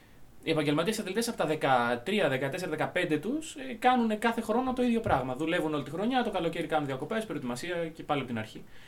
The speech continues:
Ε, τώρα όλο αυτό, όλη αυτή η διαδικασία ανακόπτεται στη μέση βία.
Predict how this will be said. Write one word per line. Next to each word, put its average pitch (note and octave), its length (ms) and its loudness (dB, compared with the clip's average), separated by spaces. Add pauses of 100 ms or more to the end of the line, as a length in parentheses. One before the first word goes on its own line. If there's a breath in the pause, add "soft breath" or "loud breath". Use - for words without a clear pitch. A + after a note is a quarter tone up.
(260 soft breath)
Ε, - 380 0
τώρα D4 240 6
όλο D4 160 8
αυτό, C#4+ 320 2
όλη C4+ 140 2
αυτή C4 180 -4
η B3+ 260 2
διαδικασία G#3 540 2
ανακόπτεται G3+ 500 0
στη E3 140 -6
μέση D#3+ 280 -4
βία. C3+ 640 2